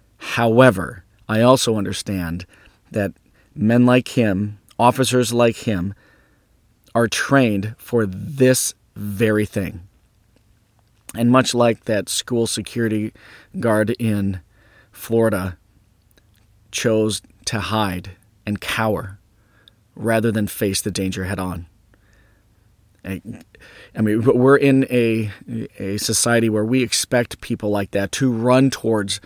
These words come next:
the gunfire. We call them heroes because we understand full well the danger that they face. And I'm somebody who, more often than not, will, will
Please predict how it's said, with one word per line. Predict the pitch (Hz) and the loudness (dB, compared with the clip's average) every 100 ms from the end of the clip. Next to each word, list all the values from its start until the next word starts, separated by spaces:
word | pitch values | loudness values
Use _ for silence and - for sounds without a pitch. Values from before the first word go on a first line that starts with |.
| _ | _
the | 113 | -4
gunfire. | 107 107 101 101 98 | -2 -2 0 -2 0
We | 127 | 0
call | 120 123 131 | 0 2 4
them | 127 | 4
heroes | 104 110 151 143 104 95 | 0 4 8 8 6 -2
because | - 123 - 123 | -6 -6 -2 -2
we | 117 139 | 0 -2
understand | 123 131 123 - 127 120 117 | 2 0 0 -2 -4 -2 -4
full | - 120 | -4 -4
well | 104 107 | -2 -2
the | 95 | -2
danger | 98 107 107 101 95 - - - - | -2 -2 -2 -4 -8 -12 -20 -20 -6
that | 113 101 | -4 -2
they | 104 | -4
face. | - 95 | -2 -2
And | 117 | 4
I'm | 135 175 | 4 4
somebody | 170 156 147 139 | 4 6 6 6
who, | 135 131 - - - - _ - | 4 2 0 -20 -20 -20 _ -10
more | 113 120 131 | -4 2 6
often | 147 151 | 6 6
than | 139 | 6
not, | 139 127 | 4 2
will, | 120 | -2
will | 113 110 113 | -4 -6 -4